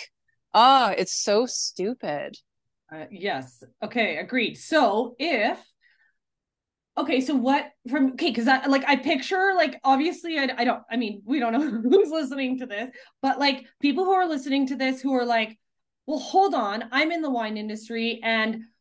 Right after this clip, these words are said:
Speaker 2: we are champion Canadian, Canadian wine, or we are doing the," like, I just picture these, like, uh,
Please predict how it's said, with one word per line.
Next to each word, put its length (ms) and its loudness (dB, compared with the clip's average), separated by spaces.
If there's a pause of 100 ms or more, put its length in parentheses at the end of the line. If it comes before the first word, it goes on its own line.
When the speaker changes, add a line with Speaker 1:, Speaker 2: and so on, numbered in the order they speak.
(400)
Speaker 2:
we 180 4
are 240 4
champion 580 0
Canadian, 640 -2 (180)
Canadian 480 4
wine, 240 0
or 80 2
we 240 0
are 240 -2
doing 320 0
the," 160 2
like, 140 -4
I 60 -2
just 220 -8
picture 440 -6
these, 260 0
like, 200 -4 (760)
uh, 80 -4